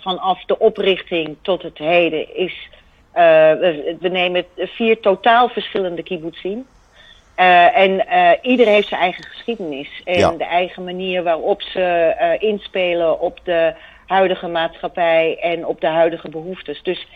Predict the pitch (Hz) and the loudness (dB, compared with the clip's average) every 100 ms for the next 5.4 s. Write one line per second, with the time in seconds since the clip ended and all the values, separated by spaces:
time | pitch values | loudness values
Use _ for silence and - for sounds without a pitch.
0 | - - 208 180 208 202 185 180 180 175 | -20 -2 -2 2 0 4 2 2 2 2
1 | 170 208 240 202 196 - 170 160 151 147 | 4 4 4 4 2 -2 -2 -2 -2 -6
2 | 135 139 _ _ - 131 147 139 120 - | -6 -8 _ _ 4 4 6 4 4 4
3 | 110 107 - 90 80 78 _ - - _ | 2 2 2 -2 -4 -8 _ -20 -20 _
4 | _ _ _ _ _ _ - - _ _ | _ _ _ _ _ _ -20 -20 _ _
5 | - 107 254 | -4 0 0